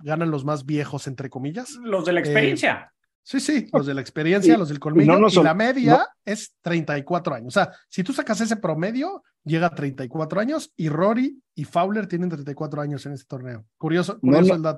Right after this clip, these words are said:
Speaker 3: no, no nos olvidemos de que un señor llamado Tom Watson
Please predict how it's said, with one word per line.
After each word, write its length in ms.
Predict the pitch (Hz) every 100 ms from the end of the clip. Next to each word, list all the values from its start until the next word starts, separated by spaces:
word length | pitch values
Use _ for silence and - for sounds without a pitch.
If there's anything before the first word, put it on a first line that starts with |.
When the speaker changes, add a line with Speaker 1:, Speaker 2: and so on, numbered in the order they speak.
| 139
Speaker 3:
no, 240 | 160 - -
no 200 | 151 170
nos 220 | 214 160
olvidemos 580 | 139 131 135 156 175 139
de 540 | 113 110 107 104 95
que 600 | - 104 104 101 101 101 - _
un 400 | - 127 147 143 - _ _ _
señor 520 | - 123 117 127 131
llamado 340 | 123 123 123 -
Tom 280 | 127 127
Watson 440 | 120 123 - 131